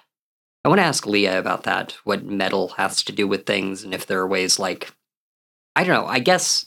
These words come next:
make my house more friendly to them? Because Elliot was saying there are all these ways that people can shut themselves off because they aren't willing to really open their minds about it. Like, they've already decided what they think, so they just close all avenues of communication. I really don't want to do that.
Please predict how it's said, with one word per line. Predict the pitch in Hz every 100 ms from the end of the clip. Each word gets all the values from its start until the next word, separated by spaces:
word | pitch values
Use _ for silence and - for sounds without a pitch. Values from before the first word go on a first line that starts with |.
| -
make | 143 147 139
my | 120
house | 120 -
more | 95 107 151
friendly | 196 202 220 208
to | 202
them? | 214 208 202 _ _ _
Because | 147 156 160
Elliot | 160 165 123
was | 120
saying | 127 113
there | 107 104
are | 107
all | 123
these | 123 110
ways | 113 107 101 -
that | 110
people | 123 117
can | 107 104
shut | 113
themselves | 107 101 95 98
off | 113 101 - -
because | 107 104 -
they | 117
aren't | 110 110
willing | 107 101 95
to | 95
really | 101 98 110
open | 110 104 95
their | 95
minds | 98 104 110 110
about | 120 123 135
it. | 131 - _ _ -
Like, | 117 - - -
they've | 117 -
already | 127 117 107 104
decided | 110 - 123 110 98
what | 101 -
they | 90
think, | - 92 -
so | 104
they | 104
just | 98 - -
close | - 104 101 95
all | - 107 101
avenues | 101 101 95 92
of | 95
communication. | - 101 92 117 117 135 127 - _ _ _ _ -
I | 127
really | 165 160
don't | 135 123 107
want | 110 -
to | 110
do | 101
that. | 90 98